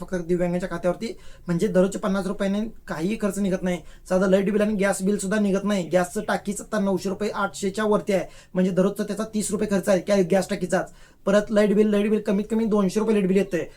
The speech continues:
दोनशे रुपये लाईट बिल म्हणजे दररोजचे दहा ते पंधरा रुपये लाईट बिल येतं, म्हणजे इथंच पा-, चाळीस ते पंचेचाळीस रुपये आमचे संपलेत. मग बाकीचे खर्च, मोबाईलचा रिचार्ज दरोजचा बारा ते तेरा रुपयाच्या वरती गेलेला आहे आता,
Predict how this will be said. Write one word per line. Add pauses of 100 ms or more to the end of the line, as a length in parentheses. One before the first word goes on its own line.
(160)
दोनशे
रुपये
लाईट
बिल
म्हणजे
दररोजचे
दहा
ते
पंधरा
रुपये
लाईट
बिल
येतं, (260)
म्हणजे
इथंच
पा-,
चाळीस
ते
पंचेचाळीस
रुपये
आमचे
संपलेत. (280)
मग
बाकीचे
खर्च,
मोबाईलचा
रिचार्ज
दरोजचा (380)
बारा
ते
तेरा
रुपयाच्या
वरती
गेलेला
आहे
आता,